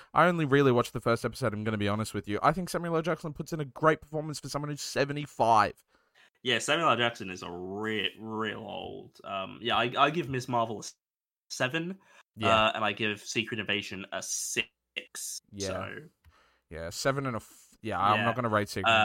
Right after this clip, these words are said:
Speaker 1: Invasion 'cause I haven't seen it. I've watched the first couple episodes and that was it.
Speaker 2: Uh, so thank you all for j-, joining <laughs> us for this week's episode. It's a bit of a shorter one.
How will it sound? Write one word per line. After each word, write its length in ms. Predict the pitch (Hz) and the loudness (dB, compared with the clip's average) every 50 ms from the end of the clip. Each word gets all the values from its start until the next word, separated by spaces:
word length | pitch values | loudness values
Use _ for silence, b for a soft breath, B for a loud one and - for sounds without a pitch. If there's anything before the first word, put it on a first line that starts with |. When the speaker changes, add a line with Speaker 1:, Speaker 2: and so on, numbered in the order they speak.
| 101 98 98 | 4 2 0
Speaker 1:
Invasion 160 | 98 95 - - | -2 -4 -6 -8
'cause 120 | 107 104 | -10 -10
I 20 | |
haven't 180 | 104 95 95 92 | -10 -10 -10 -12
seen 220 | - 92 90 90 | -14 -14 -14 -14
it. 100 | 85 82 - _ - | -14 -16 -18 _ -10
I've 160 | 107 104 101 | -10 -10 -8
watched 180 | 104 104 - - | -8 -10 -10 -10
the 80 | 107 98 | -10 -8
first 220 | - 95 95 - | -8 -8 -8 -8
couple 180 | - 87 - 76 | -12 -12 -12 -14
episodes 440 | 76 - - - - - 90 - | -18 -18 -18 -18 -16 -16 -18 -20
and 80 | - 82 | -20 -20
that 60 | 85 85 | -20 -20
was 100 | 92 82 | -18 -20
it. 160 | - - - _ _ _ _ _ _ _ _ _ _ _ _ _ - B B B B - | -20 -20 -20 _ _ _ _ _ _ _ _ _ _ _ _ _ -20 B B B B 2
Speaker 2:
Uh, 220 | 113 107 110 107 - | 4 4 4 4 0
so 180 | - - 135 | -2 -4 -4
thank 320 | 127 - 185 170 170 170 - | -2 0 2 0 0 0 -2
you 120 | 165 151 | -2 0
all 180 | 156 160 160 151 | 0 0 0 -2
for 460 | - - - 143 135 131 127 120 - - _ - 123 | -2 0 2 4 4 6 4 2 0 -2 _ -14 -14
j-, 220 | 131 - - - _ _ | -14 -14 -16 -20 _ _
joining 320 | 139 139 131 131 143 147 | -6 -4 -4 -2 -4 -4
<laughs> 20 | 151 | -4
us 160 | 143 - - | -4 -2 -2
for 60 | - | 0
this 160 | 151 135 - | 0 -2 -2
week's 180 | 151 135 131 147 | -4 -6 -4 -4
episode. 280 | 147 139 - 147 139 - | -4 -2 -4 -4 -4 -4
It's 160 | 120 120 123 | -4 -4 -4
a 40 | 135 | -4
bit 120 | 135 160 156 | -4 -4 -4
of 60 | 139 | -4
a 60 | 139 | -4
shorter 300 | 131 - 135 123 120 123 | -4 -4 -4 -4 -2 -2
one. 340 | 120 120 120 117 117 113 | -2 -2 -2 -2 -2 -4